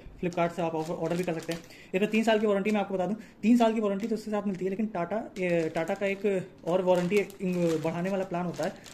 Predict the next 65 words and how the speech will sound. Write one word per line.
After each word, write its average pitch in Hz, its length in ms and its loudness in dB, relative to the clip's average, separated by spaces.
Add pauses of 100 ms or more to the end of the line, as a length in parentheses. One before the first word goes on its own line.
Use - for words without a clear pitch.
(120)
अगर 165 120 -2
आप 180 140 0
वो 170 120 4
ले 208 120 6
लेंगे 175 180 0 (360)
तो 175 60 0
आपको 175 180 0
चार 202 240 0
साल 202 180 -2
की 214 60 -2
इस 214 60 0
पर 220 80 0
वारंटी 180 300 0
मिल 180 120 -4
जाएगी, 165 200 -2
जो 180 80 -6
कि 180 80 -12
काफ़ी 170 220 -6
अच्छा 170 200 -8
है। 175 160 -8 (460)
और 165 220 -2
इसके 170 280 -8
पहले 196 200 -2
मेरे 202 160 -6
पास 202 100 -12
Crompton 185 280 -6
Chrome 190 220 0
Air 190 160 0
था 190 80 -4 (260)
और 165 100 0
उसमें 185 200 -2
काफ़ी 190 200 0
आवाज़ 175 260 0
आ 175 60 0
रही 151 140 -6
थी, - 100 -10 (380)
तो 170 240 -10 (400)
उस 208 140 -8
आवाज़ 202 220 -2
के 214 80 -8
चलते 202 220 -8
मैंने 196 160 -8
फिर 202 120 -4
उसको 202 260 -2 (360)
वापस 165 200 -6
करवा 165 200 -4
दिया 151 160 -6
था। - 120 -10 (340)
तो 151 60 -2
अब 165 100 2
इसमें 185 180 2
मैं 185 120 2
विंग 185 200 0
आपको 175 180 0
लगा 147 160 0
के 147 60 -2
दिखाता - 260 -10
हूँ। - 260 -12 (640)
कुछ 175 120 0
ऐसा 165 200 0
दिख 185 120 -2
रहा 175 80 -2
है 180 60 0
ये 180 60 0
पंखा, 165 260 -8